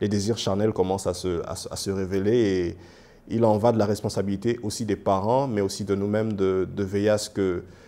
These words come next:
y ait cette conscience de, de la volonté de Dieu par rapport à la chasteté,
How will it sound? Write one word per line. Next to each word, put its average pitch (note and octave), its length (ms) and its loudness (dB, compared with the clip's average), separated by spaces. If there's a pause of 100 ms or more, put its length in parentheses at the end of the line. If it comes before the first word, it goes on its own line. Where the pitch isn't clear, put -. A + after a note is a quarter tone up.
(500)
y A#2+ 160 6
ait B2+ 80 8
cette A#2+ 320 2 (360)
conscience C3+ 600 6
de, G2+ 500 4 (960)
de F#2+ 160 0
la A2+ 140 8
volonté A2 360 2
de A2 100 2
Dieu A2+ 180 0
par A2+ 160 0
rapport G2+ 240 -2
à G2 40 2
la F#2+ 80 0
chasteté, - 560 -4